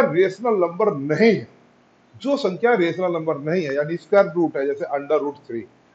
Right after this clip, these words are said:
under root three है, ये दूसरी चीजें जो आपके rational number में नहीं आती हैं, वे सारी संख्या irrational होंगी। यानी A upon B and B is equal to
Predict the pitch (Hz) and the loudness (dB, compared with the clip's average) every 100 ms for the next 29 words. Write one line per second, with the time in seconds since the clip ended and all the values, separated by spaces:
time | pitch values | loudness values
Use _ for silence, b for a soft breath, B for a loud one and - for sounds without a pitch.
0 | - 123 139 147 160 - 147 147 139 139 | -14 -4 -2 -2 -4 -6 -4 0 2 0
1 | 139 143 147 139 135 131 127 b b - | -2 -6 -8 -8 -8 -10 -12 b b -12
2 | 143 320 233 240 240 190 175 175 156 139 | -4 0 2 0 0 0 0 -2 -6 -6
3 | 143 143 127 127 147 139 110 117 113 107 | -6 -6 -8 -8 -8 -8 -10 -12 -16 -6
4 | 202 262 B B _ 165 320 - 180 165 | -2 -2 B B _ -2 -2 2 2 2
5 | 175 135 117 175 202 127 117 113 - 127 | -2 -8 -8 -8 -8 -10 -10 -10 -10 -12
6 | 151 113 98 98 139 131 b b b 156 | -12 -12 -18 -10 -8 -8 b b b -4
7 | 208 220 185 233 226 165 190 185 143 214 | -2 0 2 6 6 4 -2 -4 -4 -2
8 | 302 196 180 151 190 165 151 156 202 | -2 -2 -6 -6 -6 -6 -8 -6 -4